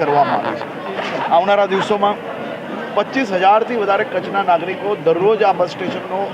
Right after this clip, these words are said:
ઉપયોગ કરી શકે તે પ્રકારની વ્યવસ્થાઓ અહીંયા કરવામાં આવી છે.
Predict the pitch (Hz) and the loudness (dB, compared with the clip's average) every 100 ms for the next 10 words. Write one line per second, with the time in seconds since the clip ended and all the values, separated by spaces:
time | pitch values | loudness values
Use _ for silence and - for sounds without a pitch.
0 | 165 - 175 160 190 190 190 180 214 185 | -6 -4 -4 -2 -4 -4 -4 -4 -4 -4
1 | 185 180 175 170 190 156 143 - 175 185 | -4 0 2 2 -4 -4 -4 -4 -2 -2
2 | 170 170 165 139 139 123 104 98 110 | 0 -2 0 0 2 2 -2 -6 -10